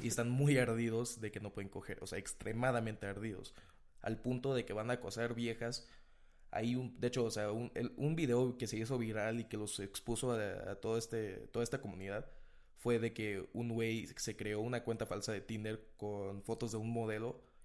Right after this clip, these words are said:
y cuando llegó la vieja para el date, le comenzó a acosar así, ah, no, no que, no que estaba bien guapo y todo el pedo. Y, y, o sea, lo estaba acosando súper mal pedo, eh, dentro de, en un café y todo. Y al final, o sea,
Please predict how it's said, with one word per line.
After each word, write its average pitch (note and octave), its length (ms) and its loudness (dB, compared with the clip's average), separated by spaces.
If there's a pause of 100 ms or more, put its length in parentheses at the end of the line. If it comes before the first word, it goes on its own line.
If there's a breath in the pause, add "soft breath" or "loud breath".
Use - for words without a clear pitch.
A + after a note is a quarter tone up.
(120)
y - 120 -6
cuando G#2 220 -2
llegó G#2+ 340 0
la B2 100 4
vieja A#2+ 320 0
para F#2+ 140 -4
el F#2+ 240 -6
date, C#3+ 340 -2 (460 soft breath)
le - 120 -2
comenzó A2 360 2
a A#2+ 60 8
acosar A2 360 0
así, G#2 240 0
ah, A#2 360 -2 (360 loud breath)
no, A#2+ 180 0
no C3+ 200 2
que, C3 120 4
no A#2+ 160 2
que B2 80 -4
estaba B2+ 240 2
bien B2 220 0
guapo A2 480 0
y G#2+ 100 -2
todo A#2 180 2
el A#2+ 60 2
pedo. A2+ 220 2
Y, A#2+ 160 2
y, A2+ 120 2
o A2+ 60 2
sea, B2 140 4
lo A#2+ 100 4
estaba D#3 200 4
acosando A2+ 420 0
súper F#3 420 2
mal A2+ 200 0
pedo, A2 320 2
eh, A2 40 -2
dentro B2 360 0
de, F#2+ 440 -4
en A2+ 140 -2
un C3+ 100 2
café G2 460 -2
y G#2+ 100 -4
todo. G#2+ 440 -2 (480 soft breath)
Y A#2 80 0
al A#2 80 2
final, B2 340 0
o B2+ 60 0
sea, G#2+ 240 -4